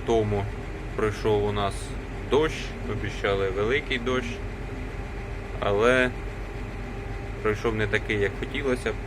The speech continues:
Ну, дякую, дякувати і на цьому, звичайно. Ну, в принципі, що? Намочив він і получився бутерброд. Зверху волога земля, потім суха,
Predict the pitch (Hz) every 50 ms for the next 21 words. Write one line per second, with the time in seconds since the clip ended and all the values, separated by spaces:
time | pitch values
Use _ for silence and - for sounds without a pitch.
0 | - - - - - - - - - - - - - - - - - - 135 120
1 | 120 117 110 - - 113 113 - - - - - - - 123 127 127 123 - 120
2 | 117 - 120 123 117 123 127 - - 165 165 143 120 104 101 104 104 104 - -
3 | 101 98 98 95 95 98 107 117 - - - - - - - - - - - -
4 | - - - - - - - - - - - - - - - - - - 113 113
5 | 113 107 - 120 104 - 110 110 101 - - 107 95 95 95 - - - - -
6 | - 113 107 110 117 120 123 131 127 - - 156 151 143 131 123 123 120 120 113
7 | 101 101 113 113 117 117 - - 135 127 117 113 - 120 110 107 113 113 113 117
8 | 110 110 101 104 101 98 92 90 - - - - - - - - - - 101 107
9 | 117 127 131 123 117 - - 117 107 104 101 - - - 107 104 107 117 135 160
10 | 175 165 156 151 139 120 131 131 131 131 131 127 123 120 117 - - - 117 104
11 | - - 107 101 - - - - - - 151 160 165